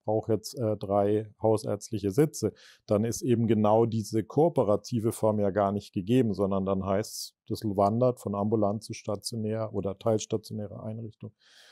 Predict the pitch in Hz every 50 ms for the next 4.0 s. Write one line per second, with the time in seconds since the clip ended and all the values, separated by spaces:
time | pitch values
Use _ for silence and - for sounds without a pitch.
0 | _ _ - 127 113 127 110 151 131 131 139 123 - - 156 - - 143 127 123
1 | 117 120 127 117 127 120 - - - 110 107 113 120 127 143 131 - - - 113
2 | 113 110 117 - 113 113 104 107 - - 104 104 - - - 117 107 110 113 110
3 | - - 123 110 - - 113 110 110 113 113 113 107 107 104 104 107 110 101